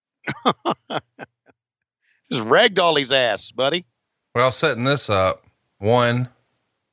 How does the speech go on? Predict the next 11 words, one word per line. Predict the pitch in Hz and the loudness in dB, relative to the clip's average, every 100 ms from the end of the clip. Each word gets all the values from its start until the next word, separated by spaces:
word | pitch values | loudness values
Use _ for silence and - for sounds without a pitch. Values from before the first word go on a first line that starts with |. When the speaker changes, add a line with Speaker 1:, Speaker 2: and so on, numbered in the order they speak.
| _ _ _ _ _ | _ _ _ _ _
Speaker 2:
two, | - 135 127 120 120 - _ _ _ _ _ _ _ _ _ _ _ _ _ _ _ _ _ _ _ | 0 2 2 2 -2 -8 _ _ _ _ _ _ _ _ _ _ _ _ _ _ _ _ _ _ _
Speaker 1:
Holy. | - 120 73 73 73 | -6 -6 -6 -12 -6
Speaker 2:
and | 110 98 | -4 0
to | 113 | 0
the | 98 | 0
top | 139 127 - | 2 2 2
rope, | 113 110 101 _ _ | 2 0 -4 _ _
three. | 117 113 80 - _ _ _ _ _ _ _ _ _ _ _ _ _ _ _ _ _ _ _ _ - | 2 2 0 -8 _ _ _ _ _ _ _ _ _ _ _ _ _ _ _ _ _ _ _ _ -4
I | 147 | 0
love | 170 156 110 | 2 0 0
that. | 95 - | -2 -4